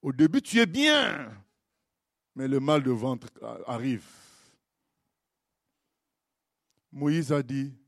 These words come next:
Je préfère être maltraité avec le peuple de Dieu. »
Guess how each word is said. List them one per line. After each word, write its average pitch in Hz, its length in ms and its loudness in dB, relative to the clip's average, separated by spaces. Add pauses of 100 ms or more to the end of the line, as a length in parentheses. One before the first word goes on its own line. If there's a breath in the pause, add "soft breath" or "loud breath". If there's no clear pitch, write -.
(160)
Je 123 140 -14
préfère 113 680 -12
être 120 240 -14
maltraité 104 720 -18 (840)
avec 110 300 -14
le 98 80 -12
peuple 95 360 -12
de 90 120 -20
Dieu. » - 320 -20